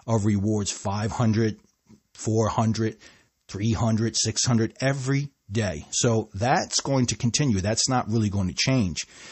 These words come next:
But I remember, um, I remember this question even came up before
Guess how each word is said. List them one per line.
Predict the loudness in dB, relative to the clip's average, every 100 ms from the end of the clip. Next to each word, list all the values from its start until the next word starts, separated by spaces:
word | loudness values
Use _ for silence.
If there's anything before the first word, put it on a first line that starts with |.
| -20 -8
But | -2 2
I |
remember, | 2 2 4 4 2
um, | 2 2 4 2 0 -8 _ _ _ _ _ _ -18 -4
I |
remember | 0 2 4 2
this | 2 0
question | 0 0 2 2
even | 2 2 0
came | 2 4 4
up | 4 0 -8 -20 -20 _ -6
before | -2 -2 -2 2 4 4 4 0